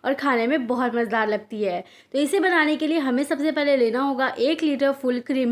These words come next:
मिल्क और यहाँ पे दूध को मैंने पैन में डालकर बॉयल करने को चढ़ा दिया है।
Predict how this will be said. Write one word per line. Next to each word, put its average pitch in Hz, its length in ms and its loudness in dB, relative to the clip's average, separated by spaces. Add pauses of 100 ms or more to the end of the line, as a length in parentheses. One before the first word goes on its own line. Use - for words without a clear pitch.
मिल्क 285 320 0 (320)
और 233 100 -2
यहाँ 311 280 2
पे 320 240 0
दूध 254 300 -2
को 294 120 0
मैंने 262 240 2
पैन 233 240 0
में 240 160 0
डालकर 220 460 0
बॉयल 226 320 0
करने 233 260 -2
को 240 120 -4
चढ़ा 214 340 -2
दिया 262 260 0
है। 285 220 0